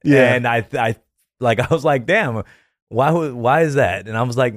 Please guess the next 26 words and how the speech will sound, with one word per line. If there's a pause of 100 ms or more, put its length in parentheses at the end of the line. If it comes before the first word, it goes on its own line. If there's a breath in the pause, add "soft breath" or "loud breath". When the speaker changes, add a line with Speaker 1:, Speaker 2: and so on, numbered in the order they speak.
(160)
Speaker 2:
"Maybe
they
were
encouraged
more."
I
don't
know.
I
Speaker 1:
Yeah.
Speaker 2:
don't
know.
But
I, (140)
I'm,
I
was
just
trying
to
put
together
a
pattern
there.
Like,